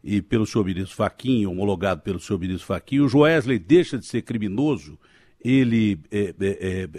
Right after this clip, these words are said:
é, obviamente, na sua delação, dizendo que cometeu pelo menos mil e seiscentos crimes de corrupção, ele deixa de ser criminoso perante a lei ou, ou esse acordo não afasta a, a figura legal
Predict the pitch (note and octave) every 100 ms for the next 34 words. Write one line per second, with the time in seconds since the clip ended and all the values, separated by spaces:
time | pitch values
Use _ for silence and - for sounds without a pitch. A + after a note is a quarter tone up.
0 | - F2+ F#2 D#2+ D#2 A2+ C#3 A2+ A#2 F2+
1 | G#2 - A2 - C#3 G#2+ A2 F2 - B2
2 | G#2+ F2 _ _ _ _ - D3+ F#2+ F#3+
3 | D3 D3+ D#3 C3+ A#2+ C#3 C#3+ B2 G2+ D#2
4 | - - F3+ E3 E3+ A2 E3+ D3 C#3+ G#2
5 | C#3 C3 - C3+ A#2 G2+ - G2 F#2+ -
6 | D3 G#2+ A#2+ B2 G#2 F3 - B2 - B2
7 | A#2 G#2+ B2+ D3+ G2+ - _ _ _ B2
8 | B2 C3 - A2 D3+ F3 D3+ - C#3 C#3
9 | C3 B2+ C#3+ C3+ B2+ - C3 C#3 B2+ A#2
10 | C3+ C#3+ B2 - - - _ A#2 - -
11 | C#3+ B2 - C3+ A2 F2 - G#2+ A2 A2+
12 | A#2+ B2 G#2+ B2 A2+ G2+ F#2 A#2+ A#2